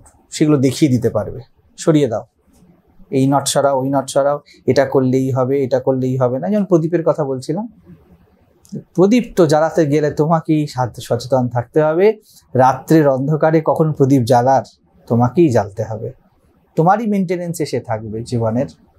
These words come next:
উম, যারাই দেখবে তোমাকে বলবে যে, "আমি তোমাকে পারে নিয়ে যাবো, তাদের থেকে একটু সাবধান।" এবং দেখবে আমাদের মধ্যে টেন্ডেন্সি এটা, যারা আমাদেরকে বিনা আয়াসে পারে নিয়ে যেতে চায়, আমরা তাদের কাছেই যেতে চাই।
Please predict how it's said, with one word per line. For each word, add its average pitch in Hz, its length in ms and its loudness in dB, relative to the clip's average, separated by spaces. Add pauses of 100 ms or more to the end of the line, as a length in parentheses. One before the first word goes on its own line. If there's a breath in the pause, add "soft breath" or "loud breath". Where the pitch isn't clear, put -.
(580)
উম, - 180 -8 (920)
যারাই 160 320 2
দেখবে 151 580 2
তোমাকে 143 340 0
বলবে 135 300 0
যে, 131 120 2
"আমি 131 240 4
তোমাকে 156 340 0
পারে 139 260 0
নিয়ে 127 220 2
যাবো, 120 160 -2
তাদের 131 180 0
থেকে 131 100 -4
একটু 120 120 -2
সাবধান।" 104 480 -6 (640)
এবং 151 220 0 (100)
দেখবে 190 420 4 (320 loud breath)
আমাদের 233 300 0
মধ্যে 226 220 -4
টেন্ডেন্সি 208 580 0
এটা, 180 160 2
যারা 170 260 2
আমাদেরকে 175 440 -4
বিনা 170 260 -2
আয়াসে 170 300 -2
পারে 160 320 2
নিয়ে 185 160 -4
যেতে 170 200 -2
চায়, 165 100 0
আমরা 147 160 -4
তাদের 139 240 -2
কাছেই 143 240 -4
যেতে 110 220 -8
চাই। 98 200 -16